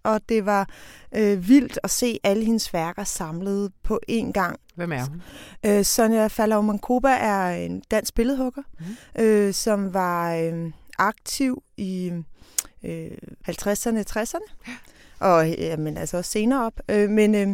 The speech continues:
Speaker 1: hun har ikke på den måde haft en større separat udstilling i Danmark, så det var en samlet visning af hendes værker. Og så var, øh, i stedet for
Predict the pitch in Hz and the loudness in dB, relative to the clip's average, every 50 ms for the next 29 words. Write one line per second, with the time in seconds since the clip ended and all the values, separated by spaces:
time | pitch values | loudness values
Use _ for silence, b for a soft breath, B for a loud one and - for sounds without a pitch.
0 | - B B B B B B B - 240 220 220 247 233 262 285 320 320 311 - | -4 B B B B B B B 2 4 4 4 4 4 2 2 2 0 0 0
1 | 247 262 262 254 254 247 254 240 247 254 - - 254 233 - - - 226 208 208 | 2 2 4 4 4 4 4 2 2 0 0 -2 -2 -2 -2 -2 -2 0 0 0
2 | 220 240 - - 220 226 233 240 233 226 220 214 202 - - 226 220 202 220 214 | 0 -2 -4 -4 -4 -4 -2 -2 -4 -2 -4 -6 -6 -6 -4 -4 -2 0 0 0
3 | 220 - - 214 196 - 208 196 190 196 208 214 226 - - 233 233 247 233 240 | -2 -2 -4 -8 -8 -4 -4 -4 -4 -4 -4 -6 -6 -6 -6 -4 -2 2 4 4
4 | 233 226 214 - - 214 196 220 226 247 - - 247 254 262 - - - 269 254 | 4 4 2 2 2 2 2 2 2 0 0 2 2 4 4 2 2 0 0 0
5 | 247 208 202 214 196 - - 180 170 170 180 - 208 - 208 - 247 240 233 247 | 0 -2 -2 -4 -4 -4 -6 -6 -6 -6 -6 -8 -8 -8 -6 -4 -2 0 2 2
6 | 247 240 B B B B B B B B - 226 226 220 220 - 226 - - 294 | 2 2 B B B B B B B B 2 4 4 4 4 2 -2 2 4 4
7 | 285 262 - 254 240 214 196 190 | 4 4 4 2 2 2 2 0